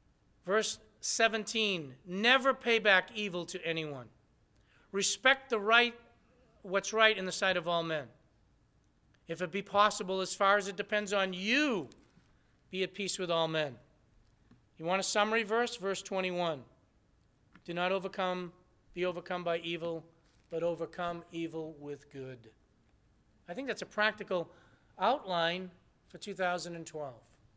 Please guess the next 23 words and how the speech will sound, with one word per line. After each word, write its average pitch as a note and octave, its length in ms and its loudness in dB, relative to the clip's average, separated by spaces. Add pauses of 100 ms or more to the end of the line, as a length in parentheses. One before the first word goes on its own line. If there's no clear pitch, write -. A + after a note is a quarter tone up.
(1000)
How F3 120 -2
do G#3 80 0
we G#3 80 -6
summarize F#3+ 540 0
what F#3+ 100 -10
we've F3+ 140 -6
learned F#3 340 0 (320)
from D#3+ 140 -12
Galatians E3 720 -2 (440)
chapter D#3 320 0
six? - 540 -6 (1080)
Well, A3+ 360 2
let A3 160 0
me A3+ 80 -2
start G3+ 420 0
with F#3 140 -6
the E3+ 280 -6 (220)
last F3+ 480 0
part. C3+ 240 -6 (1400)
This F#3 180 -8
is F3 80 -6
our E3+ 180 2
opportunity. D#3+ 480 -6